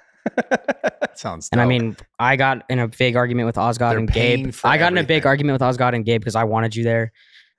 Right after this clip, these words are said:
Speaker 3: Uh, I
Speaker 2: A
Speaker 3: don't,
Speaker 2: fake
Speaker 3: I don't wanna
Speaker 2: argument
Speaker 3: say
Speaker 2: or a
Speaker 3: who it
Speaker 2: big
Speaker 3: was,
Speaker 2: argument?
Speaker 3: but I got in a big argument. I have your back, bro.
Speaker 2: Hmm.
Speaker 3: All this stealing content bullshit. I was like, "Bro, fuck that. Like, we need Brad there." <laughs>
Speaker 2: Stealing content.
Speaker 3: I know. But no,
Speaker 2: Wow.
Speaker 3: it's gonna be a, a big trip, and I think personally I'm tr-, really trying to, like,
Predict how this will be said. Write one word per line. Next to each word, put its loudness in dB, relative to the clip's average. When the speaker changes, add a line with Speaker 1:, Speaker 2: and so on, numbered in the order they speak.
Speaker 3:
Uh, -12
I 0
Speaker 2:
A 2
Speaker 3:
don't, 0
Speaker 2:
fake 0
Speaker 3:
I 6
don't 6
wanna 4
Speaker 2:
argument 0
Speaker 3:
say 4
Speaker 2:
or 2
a 2
Speaker 3:
who 2
it 4
Speaker 2:
big 0
Speaker 3:
was, 4
Speaker 2:
argument? -10
Speaker 3:
but 2
I 2
got 2
in 0
a -4
big 0
argument. 0
I -6
have -2
your 0
back, 0
bro. -2
Speaker 2:
Hmm. -12
Speaker 3:
All 4
this 0
stealing 2
content -2
bullshit. -2
I 0
was -4
like, -6
"Bro, -2
fuck -14
that. -2
Like, -4
we 4
need 4
Brad 2
there." -2
<laughs> -20
Speaker 2:
Stealing -10
content. -12
Speaker 3:
I 2
know. 2
But 4
no, 6
Speaker 2:
Wow. 6
Speaker 3:
it's 0
gonna 0
be 2
a, 2
a -2
big -4
trip, -2
and 0
I -2
think -6
personally 0
I'm 0
tr-, -4
really 0
trying -2
to, -6
like, -10